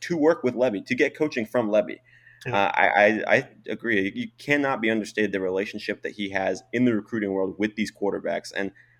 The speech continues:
Speaker 1: I think that, uh, I mean, I don't think that that's gonna change anytime soon. I think that, uh, if he does stay at O U, that in the twenty-six class and, you know, going forward, that he's still gonna probably continue to recruit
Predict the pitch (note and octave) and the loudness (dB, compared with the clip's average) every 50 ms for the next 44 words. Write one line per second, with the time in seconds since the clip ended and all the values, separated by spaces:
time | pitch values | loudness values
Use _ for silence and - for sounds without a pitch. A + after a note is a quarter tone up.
0 | _ - F#2 G2 - - C3 - - - G2+ F#2+ - - - - F#2 F2+ F2+ D#2 | _ -2 0 0 2 0 -2 0 0 2 2 2 2 0 -4 -6 -6 -6 -4 -4
1 | F#2 F#2+ F#2+ G2 A2 A#2 A2 - G2 E2+ F#2 F2+ F2+ - - F2+ E2 D#2+ - - | -2 -2 0 0 0 0 -2 -4 -6 -6 -4 -4 -6 -6 -8 -10 -12 -12 -8 -4
2 | - A#2 B2 B2 F#2 E2+ F2 E2+ - - D#2+ E2+ - - - F2 F2+ F#2 F#2 F#2 | -2 0 0 0 0 -2 -4 -8 -10 -12 -14 -14 -14 -14 -12 -12 -10 -8 -8 -8
3 | - - G2 F#2+ - G2 F2+ - - _ _ _ _ _ _ _ E2 E2+ E2+ E2+ | -8 -8 -10 -6 -4 -4 -4 -4 -6 _ _ _ _ _ _ _ -8 -4 -4 -2
4 | E2+ - - - G2 - - G#2+ F#2+ G#2 A2 A#2+ B2 - - G#2+ G#2+ A2 A2 G#2+ | -4 -4 -4 -6 -6 -6 -8 -2 2 2 2 2 2 0 0 2 2 2 2 2
5 | G#2+ G#2+ A2 A2+ - G#2 G#2 F#2+ - - _ _ _ _ _ - A2+ A2+ A#2 A2 | 2 0 0 -2 -2 -4 -4 -4 -6 -8 _ _ _ _ _ -4 -4 -2 -2 -4
6 | - - G#2+ G#2 G2+ - - G2 - - - G2+ G2 F#2+ F#2 - G2 G2 G2 F#2+ | -4 -4 -4 -4 -2 -4 -6 -8 -8 -6 -2 -2 -2 -2 -2 -4 -6 -6 -6 -8
7 | - - G2+ G2 F#2+ F#2 - - G#2+ A2 A2 G#2+ G#2+ - A2 A#2+ G#2+ F#2+ F2+ F#2+ | -8 -6 -4 -4 -4 -4 -2 -2 0 0 0 -2 -2 -2 0 0 0 0 -2 -4
8 | F#2 - _ _ _ _ _ - A2 G#2+ - - B2 B2 C3 B2 G2+ G2 F#2+ - | -8 -10 _ _ _ _ _ -8 -8 -8 -2 0 0 2 2 2 0 0 0 -2
9 | G2 G2+ G2+ G2 G#2 F#2+ F#2+ - G#2 G2+ G2+ G2 G2 G2 - - - G#2+ | -2 -2 -2 -4 -6 -6 -6 -4 -4 -4 -4 -4 -6 -6 -8 -10 -14 -12